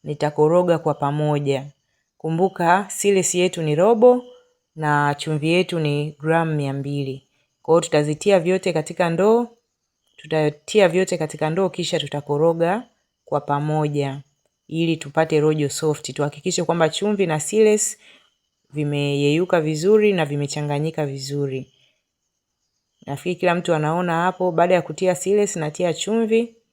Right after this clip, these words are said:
ya mawe. Usitumie chumvi ya nyumbani, tumia chumvi ya mawe. Baada ya hapo, nitaanza kukoroga mpaka nihakikishe kwamba imechanganyika vizuri. Nitaendelea kukoroga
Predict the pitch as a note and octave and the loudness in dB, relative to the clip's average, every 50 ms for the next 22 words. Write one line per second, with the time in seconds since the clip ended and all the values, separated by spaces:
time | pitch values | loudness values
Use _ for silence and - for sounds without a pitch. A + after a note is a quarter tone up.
0 | _ _ _ _ _ _ - - D3 D3+ D3 D3+ D#3+ E3 E3 E3 D#3+ D#3 D3+ C#3+ | _ _ _ _ _ _ -6 -4 -2 0 0 2 2 4 4 4 4 4 2 0
1 | - - - E3+ F3+ F#3+ F3+ F3 - F3 F3 E3 E3 D#3+ D3+ D3 D3 D3 D3+ D#3 | 0 -4 -6 -4 -2 -2 -2 -2 -2 -4 -2 2 2 2 2 2 -2 -2 -2 -2
2 | D3+ D3+ D3 - - D#3 F3 F3+ F3 E3 - - E3 E3 D#3 D#3 D3 C#3+ D3 D3+ | -2 -2 -4 -6 -6 -4 -2 -2 -2 -2 -2 -4 -4 -2 0 0 0 0 0 0
3 | D3 D3 D3 C#3+ C#3 C3 C#3 _ _ _ _ _ _ _ _ _ _ _ _ _ | 0 0 0 0 -2 -4 -6 _ _ _ _ _ _ _ _ _ _ _ _ _
4 | _ _ _ _ _ _ _ _ _ _ _ _ - _ - - C3+ C#3+ D#3+ F3 | _ _ _ _ _ _ _ _ _ _ _ _ -20 _ -6 0 2 2 4 4
5 | E3+ D#3 C#3 D3+ E3 E3+ - E3 D#3+ E3+ G3 G#3+ - _ - D#3 D3 - C#3+ D3+ | 4 4 4 4 4 2 2 0 -2 -2 -2 -4 -6 _ -14 -12 -6 -4 -2 -2
6 | D#3+ E3 D#3+ D#3+ D3+ C#3+ - C#3+ C#3+ D3+ F3 G3 A3 G#3+ G#3+ A3 A3 A3+ A3 - | -2 -4 -6 -6 -8 -8 -4 -2 0 2 4 4 4 4 2 0 0 -2 -6 -12
7 | _ _ _ _ _ _ _ _ _ _ _ _ _ - D#3 D3+ E3+ E3+ F3 E3+ | _ _ _ _ _ _ _ _ _ _ _ _ _ -14 -6 -4 0 0 2 2
8 | D#3+ D3+ - - - F#3 - - D#3+ D3 D#3+ E3 E3 E3 D#3+ D#3 E3 G3 G#3+ G#3 | 2 0 -2 -4 -8 -6 -2 -2 0 0 2 0 0 2 2 2 2 2 -2 -6
9 | _ _ _ _ _ _ _ _ _ _ _ _ _ _ _ - D#3 D3+ D3+ C#3+ | _ _ _ _ _ _ _ _ _ _ _ _ _ _ _ -6 -4 -4 -4 -4
10 | - - D3+ D3+ D#3 D#3 D3+ D3 D#3+ F3 F3 F3 - E3+ E3+ F#3 A3+ A#3+ - - | -4 -4 -6 -4 -2 -2 -2 -2 0 -2 -4 -2 0 0 0 0 0 -4 -8 -12
11 | - D3 C#3+ D3 D3 C#3 C#3 D3 D3+ D3+ D3+ C#3+ C#3+ D3 C#3+ C3+ C#3+ _ _ _ | -14 -8 -6 -6 -6 -4 -4 -4 -4 -2 -2 -2 -2 -2 -4 -4 -6 _ _ _
12 | _ _ _ _ _ _ _ _ _ _ _ _ _ _ _ _ _ _ _ _ | _ _ _ _ _ _ _ _ _ _ _ _ _ _ _ _ _ _ _ _
13 | _ _ _ _ _ _ _ _ _ _ _ _ _ - - D3+ D3+ D3+ D#3 E3+ | _ _ _ _ _ _ _ _ _ _ _ _ _ -10 -8 -6 -6 -2 0 0
14 | F3+ F3+ F3+ E3+ D#3 - C#3+ D3 D#3 E3+ F#3 F#3+ F3+ F3+ F#3 F#3+ G3+ G3 | 0 0 0 -6 -6 -2 -2 0 2 2 2 2 0 -2 -2 -4 -4 -8